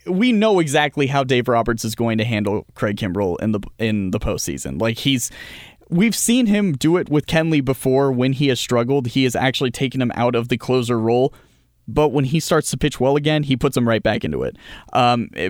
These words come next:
because that's how Dave is. He sticks with his guys who are in that role. Um, but hopefully, and we'll kinda get into this as we're, we're gonna look at what the, the postseason roster is gonna be like.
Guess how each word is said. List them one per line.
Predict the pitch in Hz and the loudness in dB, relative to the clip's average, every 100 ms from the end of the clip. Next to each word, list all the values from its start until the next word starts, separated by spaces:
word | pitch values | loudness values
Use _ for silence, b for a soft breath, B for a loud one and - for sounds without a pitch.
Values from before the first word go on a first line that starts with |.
| 117 | -2
because | 127 - 143 131 123 | -2 0 2 2 2
that's | 131 131 | 2 2
how | 151 135 | 0 2
Dave | 131 127 | 2 4
is. | 113 110 - | 2 2 0
He | 123 | -2
sticks | - 131 131 147 | 0 -2 0 -2
with | 135 | -2
his | 131 | 0
guys | 123 117 117 113 | 2 2 2 0
who | 123 | 0
are | 117 113 | 0 0
in | 117 120 | 0 0
that | 117 85 | 0 0
role. | 110 110 107 - B B B | 0 2 0 -4 B B B
Um, | - 117 113 104 _ - - | 0 2 2 -2 _ -20 -8
but | - 123 117 | 0 0 2
hopefully, | 165 196 185 196 196 208 b b | 0 0 0 0 0 -4 b b
and | - 139 | -4 -2
we'll | 131 | -2
kinda | - 180 147 | 0 0 2
get | 135 | 0
into | 143 - 135 | 0 0 0
this | 123 127 | 0 -2
as | 113 | -2
we're, | 127 117 | -2 -2
we're | 127 127 | -2 0
gonna | 120 117 110 | 2 2 0
look | 95 113 117 - | -2 0 2 0
at | 92 | 0
what | 117 - | -2 0
the, | 113 101 - | -2 -2 -4
the | 113 | -2
postseason | 123 113 120 113 110 | 0 0 -2 0 0
roster | 107 107 110 | 0 0 -2
is | 107 | -2
gonna | 107 104 | -2 -2
be | 113 | -2
like. | 107 107 101 | 0 0 -2